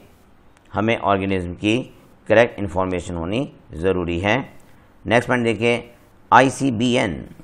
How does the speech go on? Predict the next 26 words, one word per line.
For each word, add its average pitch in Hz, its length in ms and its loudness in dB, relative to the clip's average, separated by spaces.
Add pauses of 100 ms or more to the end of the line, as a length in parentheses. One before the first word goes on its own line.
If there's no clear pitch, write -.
(140)
आईसीबीएन 110 420 0
की 123 60 -2
फुल 117 160 -2
फॉर्म 127 180 2
क्या 131 180 2
है? 147 280 0
इंटरनेशनल 113 480 0
कोड 113 420 0
for - 500 0
botanical 104 500 0
nomenclature। 104 640 -2 (800)
और - 180 2
इसी 123 160 0
तरीके 135 200 4
से 120 120 -2
देखिए 120 420 0
आईसीजेडएन, 110 800 4 (480)
नेक्स्ट 107 220 -2
लाइन 113 140 2
में 110 120 -2
देखिए, 113 320 -2 (420)
इंटरनेशनल 117 920 2 (1600)
कोड 113 220 6
of 123 240 8
zoological 107 600 4 (640)
nomenclature, 101 720 0